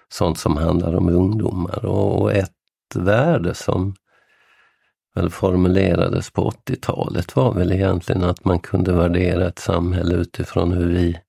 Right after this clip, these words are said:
tog hand om våra barn och unga. Alltså det, och det tycker jag är ett mått som är relevant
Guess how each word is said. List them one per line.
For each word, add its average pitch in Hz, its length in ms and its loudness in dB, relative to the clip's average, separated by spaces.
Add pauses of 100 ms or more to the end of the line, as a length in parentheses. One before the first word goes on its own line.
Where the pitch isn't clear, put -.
(920)
tog 87 260 0
hand 90 480 0
om 85 400 0 (280)
våra 90 600 -2 (460)
barn 87 300 0
och 85 160 2
unga. 160 400 2 (300)
Alltså 110 340 -6
det, 104 320 0
och 104 100 0
det 110 200 -2
tycker - 300 -2
jag 147 100 2
är - 40 0
ett - 140 -6
mått - 360 -2
som 101 580 -2
är 95 120 0
relevant 95 760 0